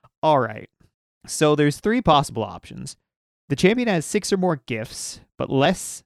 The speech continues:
than six attributes, then he has pleased his patrons and is rewarded with immortality. This is how you get a Demon Prince usually, but, uh, we, we don't have any other gifts,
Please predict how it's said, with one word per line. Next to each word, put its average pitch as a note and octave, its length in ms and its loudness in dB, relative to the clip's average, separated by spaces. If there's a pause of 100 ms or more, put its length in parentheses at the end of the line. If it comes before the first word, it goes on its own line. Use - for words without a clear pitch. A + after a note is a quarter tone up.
(120)
than D3 180 -2
six - 400 -6
attributes, A#2+ 640 -6
then B2 520 -2 (180)
he - 100 -4
has B2+ 140 -2
pleased B3 340 -4
his B2+ 160 -4
patrons C3+ 720 -4 (320)
and B2 160 -2
is A2+ 120 -6
rewarded A2+ 400 -2
with G#2+ 140 -8
immortality. D#3 600 -2
This A#3 140 -4
is A3 60 -4
how F3 80 8
you C#3+ 100 6
get B2 120 2
a A2+ 60 0
Demon A2 300 -4
Prince G#2+ 280 -8
usually, B2 520 -6
but, A2+ 300 -4 (240)
uh, A#2+ 320 2
we, C#3 160 2
we C#3+ 100 2
don't D3 160 4
have B2 200 0
any A2+ 120 0
other A2+ 160 0
gifts, A2 460 -8